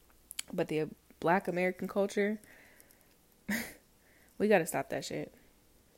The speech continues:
Somebody does not have to struggle with you in order to love you correctly. I would rather somebody know me as who I am today than who I was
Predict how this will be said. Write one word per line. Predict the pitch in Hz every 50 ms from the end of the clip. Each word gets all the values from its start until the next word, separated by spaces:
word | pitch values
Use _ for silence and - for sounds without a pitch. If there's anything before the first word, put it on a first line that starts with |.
| _ _ -
Somebody | - - 208 214 214 214
does | 202 170 170 170
not | 165 170 170 160
have | 170 165
to | - - 185
struggle | - - 160 160 160 160
with | 165 160 165 -
you | 165 160
in | 165
order | 160 160 165 165 165
to | - - 139
love | 151 151 -
you | - -
correctly. | - - - 156 - - - - - 180 - - _ _ _ _ _ _ _ _ _ _ _ _ _ _ _ _ - - _
I | 180 180
would | 185 185 190 185 175 170
rather | 175 156 156 151 156 151 151
somebody | - - 175 165 156 156 156
know | 156 160 156 147
me | 147 147 147 143 - -
as | - 156 147 147 151 -
who | - - 165 165
I | 147 - 151
am | 143 135 143 151
today | - - 143 - 143 139 151 165 185 196 - - - - - - - - - - - - - _ _ _
than | 165 165 160 170
who | 175 185 170
I | 160 143
was | 143 143 147 143 143 143 156 165 170 190 202 -